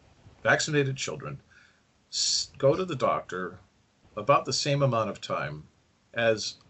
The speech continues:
unvaccinated children for any of the issues of concern, say gastroenteritis. I know something, something you're familiar with, uh, asthma, allergic rhinitis, allergy, and so on. And so we have a very robust null hypothesis that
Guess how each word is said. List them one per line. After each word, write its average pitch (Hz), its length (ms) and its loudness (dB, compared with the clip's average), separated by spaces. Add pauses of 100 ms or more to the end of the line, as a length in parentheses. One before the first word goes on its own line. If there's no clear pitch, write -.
unvaccinated 85 720 -2
children 71 420 -10 (540)
for 107 480 0 (500)
any 101 240 -2
of 82 120 -4
the 78 160 -4
issues 87 300 -6
of - 100 -12
concern, 143 400 2
say 76 200 -6
gastroenteritis. 151 1040 -2
I 95 40 -8
know 98 120 -8
something, 95 460 -10 (140)
something - 340 -10
you're 165 140 -2
familiar 127 420 2
with, 113 260 4 (640)
uh, 80 240 -2
asthma, 110 720 2 (460)
allergic 98 400 -2
rhinitis, 85 460 -2
allergy, 78 400 -6
and 69 120 -6
so 82 200 -4
on. 71 140 -6 (840)
And 131 100 6
so 151 140 4
we 160 100 2
have 180 180 4
a 127 60 4
very 131 380 2
robust 104 540 -6
null 82 180 -6
hypothesis - 880 -4
that 98 280 -2